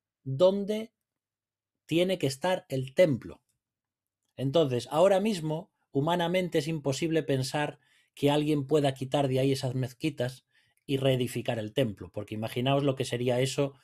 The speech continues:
a nivel político y, y, y, y, y de guerra unos contra otros, ¿no? Entonces, lo que está claro es que los judíos tienen todo preparado para el tercer templo, tienen todos los utensilios que hacen falta,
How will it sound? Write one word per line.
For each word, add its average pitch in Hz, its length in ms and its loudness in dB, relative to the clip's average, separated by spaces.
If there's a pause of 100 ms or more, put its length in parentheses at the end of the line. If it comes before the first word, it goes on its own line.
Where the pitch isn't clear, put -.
(240)
a 117 120 -2
nivel 127 320 2
político 143 720 2
y, 117 500 -2
y, 123 400 -6 (540)
y, 120 760 -4 (220)
y, 139 320 -2
y 135 40 2
de 131 140 4
guerra 139 300 4
unos 131 220 2
contra 113 340 0
otros, 107 360 -2
¿no? 131 200 -8 (380)
Entonces, 139 720 0 (260)
lo 143 140 4
que 156 80 2
está 208 260 0
claro 165 520 0 (100)
es 156 220 0
que 120 420 -4
los 135 220 -2
judíos 185 480 0
tienen 160 400 -2
todo 233 340 2
preparado 160 500 0
para 135 140 0
el 123 100 -4
tercer 120 340 -6
templo, 90 420 -8
tienen 143 400 -2
todos 185 240 2
los 156 180 -2
utensilios 143 720 -2
que - 120 -4
hacen 123 260 -6
falta, 190 480 -4